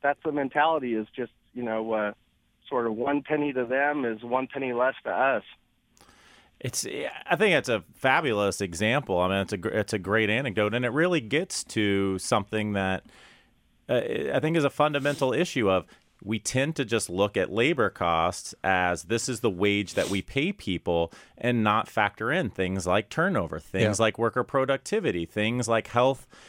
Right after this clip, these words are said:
Speaker 2: and la-, you know, lower absentee rates. And so when you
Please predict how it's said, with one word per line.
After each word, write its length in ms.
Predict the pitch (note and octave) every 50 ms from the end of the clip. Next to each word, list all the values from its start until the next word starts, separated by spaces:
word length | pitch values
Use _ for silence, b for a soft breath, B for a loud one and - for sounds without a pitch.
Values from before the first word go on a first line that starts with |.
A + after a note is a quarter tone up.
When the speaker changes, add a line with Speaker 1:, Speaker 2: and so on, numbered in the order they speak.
| B B -
Speaker 2:
and 280 | - A#2+ A#2+ A#2+ A#2
la-, 240 | F#2+ E2 G2 A2+ - -
you 100 | B2+ A2
know, 120 | G2 F#2
lower 340 | F2+ F#2+ G2+ A2 A2+ A#2+ A#2+
absentee 680 | B2 B2+ B2 B2 - B2 A#2+ - - - G3+ A#3+ A#3+
rates. 460 | D3+ G2 E2+ E2 D#2 C2+ - - - - -
And 180 | A2+ A2+ G#2+
so 120 | - - B2+
when 160 | A#2 B2+ B2
you 100 | A#2